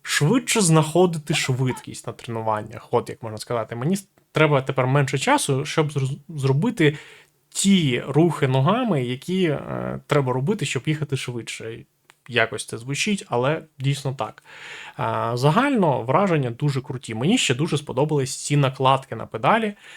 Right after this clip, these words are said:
Е, дуже широка, велика на педаль гальм і така велика, довга на педаль газу. Мені чомусь вони дуже зайшли. Я б сто відсотків, коли буду брати собі ці педалі, візьму ці накладочки, прям воно кайфово, е, відчувається. От.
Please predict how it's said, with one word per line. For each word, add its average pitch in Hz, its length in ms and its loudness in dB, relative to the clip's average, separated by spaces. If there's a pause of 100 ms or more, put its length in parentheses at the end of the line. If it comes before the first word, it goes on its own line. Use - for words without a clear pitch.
(140)
Е, 123 140 0
дуже 135 280 0
широка, 131 420 -4
велика 120 380 -4
на 117 160 -6
педаль 117 240 -6
гальм 208 400 2
і 147 260 0
така 127 440 -2
велика, 123 460 -4
довга 135 420 2
на 120 220 -4
педаль 117 300 -4
газу. 139 580 0 (220)
Мені 123 180 -4
чомусь 120 320 -8
вони 120 140 -10
дуже 123 260 -4
зайшли. 143 480 -2 (440)
Я 117 120 0
б - 80 -10
сто 120 120 0
відсотків, 139 600 -2
коли 120 160 -2
буду 123 200 -6
брати 123 220 -4
собі 117 240 -10
ці - 140 -10
педалі, 147 360 0
візьму 123 280 -4
ці 147 160 -8
накладочки, 123 840 -6 (120)
прям 139 280 -6
воно 131 380 -4
кайфово, 117 600 0 (140)
е, 117 340 -6 (480)
відчувається. 117 640 -4 (1120)
От. 123 260 -2